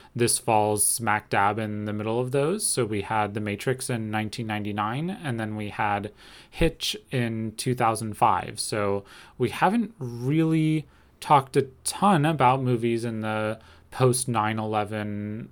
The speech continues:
landscape, and there, we did talk a lot about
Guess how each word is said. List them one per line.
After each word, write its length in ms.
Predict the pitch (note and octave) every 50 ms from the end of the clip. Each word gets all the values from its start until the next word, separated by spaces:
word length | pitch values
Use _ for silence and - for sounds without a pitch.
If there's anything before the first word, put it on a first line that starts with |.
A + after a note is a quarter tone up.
| -
landscape, 800 | - A#2 A#2 G#2+ G2+ G2+ G2+ - - - G#2+ G2+ G#2 G2+ - - - _ _ - - - - - _ -
and 540 | - B2 A2+ G#2+ G#2+ G#2 G2+ G2+ G#2 G#2 G2 G2+ G#2+ -
there, 380 | A#2 A#2 G#2+ G#2 G#2 G#2+ - - - _ _ _ _ _
we 180 | - C#3 B2+ B2+
did 300 | B2 C#3 D3 C#3+ C3+ C3
talk 300 | - - C#3 C3+ B2+ B2+
a 40 | C3+
lot 400 | A#2 G#2+ G#2+ G#2 G#2 G#2+ A2+ A2+
about 640 | A2 G2+ G#2+ G2+ G2 G2+ G2+ G2+ G#2+ - - - -